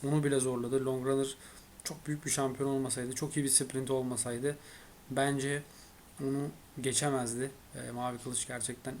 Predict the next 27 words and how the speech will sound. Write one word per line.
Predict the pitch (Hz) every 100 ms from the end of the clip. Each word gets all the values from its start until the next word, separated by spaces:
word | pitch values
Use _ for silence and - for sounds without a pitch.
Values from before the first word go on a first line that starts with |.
| 143
inanılmaz | 131 131 135 135 -
formda. | 123 117 117
Ondan | 120 131 139
önceki | 131 -
iki | 131 143
yarışını | 135 - 135
inanılmaz | 131 127 135 135
kazandı | 127 120 117 120 120
uzak | 131 123
farklarla. | - 123 - 120 117 123 - - - - -
Yona | 143 143
Guzka | 139 139 -
zaten | 123 131 127 123 113
tam | 127 123
bir | 117
kum. | 131 - - - - -
Ee, | - 127 117
bu | 139
mesafe, | 143 135 135 135
uzun | 127 147
mesafeyi | 147 135 135 131 143
de |
açıkçası | 135 123 - 127 -
bence | 127 127
çok | 113 120
farklı | - 127 - 143
yapıyor. | 135 135 139